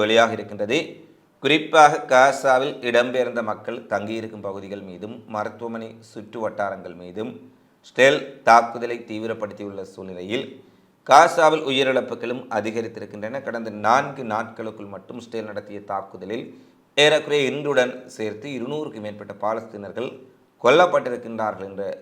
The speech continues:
துயரமான செய்திகளும் வெளியாக இருக்கின்றது. அடுத்து இன்னும் ஒரு மிகப்பெரிய துயரம் சம்பவம் பாலஸ்தீனத்தில் இடம்பெற்றிருக்கின்றது.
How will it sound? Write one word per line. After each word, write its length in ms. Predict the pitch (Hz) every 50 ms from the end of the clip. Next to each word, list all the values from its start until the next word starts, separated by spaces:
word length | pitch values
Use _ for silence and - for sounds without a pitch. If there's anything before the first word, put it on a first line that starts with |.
| - _ -
துயரமான 440 | 107 107 107 110 104 101 101 95 95 95 -
செய்திகளும் 460 | 110 107 104 101 98 104 104 113 123 131 - - _ _ - 110
வெளியாக 320 | 104 104 107 104 104 104
இருக்கின்றது. 380 | 92 92 - 90 95 95 120 160 - - - - - _ _ _ _ _ _ _ _ _ _ _ _ - 147
அடுத்து 300 | 147 156 156 - 143 143 135 127 120 113 - - - 117 120
இன்னும் 240 | 123 131 123 120 117
ஒரு 100 | 110 107 110
மிகப்பெரிய 400 | 110 107 104 104 101 104 104 104 101 104
துயரம் 340 | 104 104 104 104 113 117 123 117 - - _ _ - - - -
சம்பவம் 460 | - 110 107 104 104 101 107 113 123 113 - 101
பாலஸ்தீனத்தில் 600 | 101 104 104 104 - 104 98 98 95 98 95 95
இடம்பெற்றிருக்கின்றது. 720 | 98 98 95 95 95 87 90 - 92 92 92 104 127